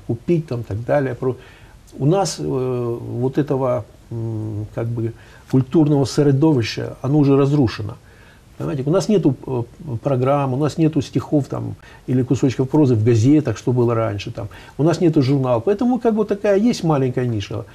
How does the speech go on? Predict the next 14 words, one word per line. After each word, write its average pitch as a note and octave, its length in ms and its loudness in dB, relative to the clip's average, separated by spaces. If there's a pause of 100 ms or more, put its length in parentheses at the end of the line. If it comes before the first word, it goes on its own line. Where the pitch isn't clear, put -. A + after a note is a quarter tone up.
(320)
Мы G3 200 -4
вот D#3 200 2
хотим D3 320 -2
как-то B2 280 -4
ее, A#2+ 300 -2 (1000)
э, A#2 360 -2
э, A2+ 500 -2 (880)
заполнить, E3 640 -2
восполнить, D3 580 -6
там, A2+ 160 -10
так A2+ 160 -8
далее, B2 220 -6
так A2+ 160 -8
далее. G#2 200 -6